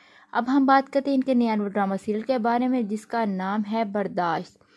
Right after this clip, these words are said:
इसकी कास्ट के बारे में बात करते हैं। इसकी कास्ट में है दानिश तैमूर, हिबा बुखारी और यमुना जैदी,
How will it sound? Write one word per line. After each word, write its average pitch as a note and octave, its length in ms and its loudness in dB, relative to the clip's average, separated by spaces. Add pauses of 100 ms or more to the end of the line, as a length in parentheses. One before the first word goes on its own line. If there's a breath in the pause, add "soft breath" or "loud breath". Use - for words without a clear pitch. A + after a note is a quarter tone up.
(540 soft breath)
इसकी B3 220 -10
कास्ट A#3 360 4
के D4 80 -2
बारे C#4 220 4
में C#4+ 120 2
बात C4+ 260 4
करते C4+ 280 -4
हैं। C4+ 240 4
इसकी A3+ 240 -10
कास्ट G3+ 420 -2
में B3 120 0
है A3+ 240 0
दानिश G3+ 480 -2
तैमूर, G3 560 -2
हिबा G3+ 320 -4
बुखारी G3 600 -4
और G#3+ 200 -2
यमुना G3 400 -2
जैदी, F3+ 380 -2